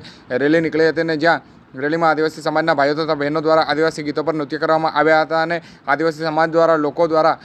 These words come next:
વેશભૂષા પહેરી અને હાથમાં સાંસ્કૃતિક, અ, શસ્ત્ર લઈ અને રેલીમાં નજરે પડ્યા હતા. જ્યારે રેલીમાં ભમરેચી માતાના મંદિરથી ચાલુ કરી અને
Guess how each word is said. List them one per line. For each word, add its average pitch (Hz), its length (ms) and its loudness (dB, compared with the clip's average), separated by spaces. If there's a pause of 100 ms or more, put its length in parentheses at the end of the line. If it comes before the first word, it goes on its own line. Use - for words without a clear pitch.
(200)
વેશભૂષા 156 460 0
પહેરી 156 280 -2
અને 160 360 -2 (380)
હાથમાં 160 460 0 (440)
સાંસ્કૃતિક, 165 840 -2
અ, 107 280 -2 (540)
શસ્ત્ર 165 540 -2
લઈ 175 280 -2 (220)
અને 151 300 -4 (160)
રેલીમાં 170 380 0
નજરે 160 220 0
પડ્યા 165 260 2
હતા. 160 200 -2 (220)
જ્યારે 160 400 0
રેલીમાં 160 400 -2
ભમરેચી 147 380 -2
માતાના 170 400 0 (240)
મંદિરથી 160 380 0
ચાલુ 160 260 0
કરી 175 220 0
અને 165 320 -2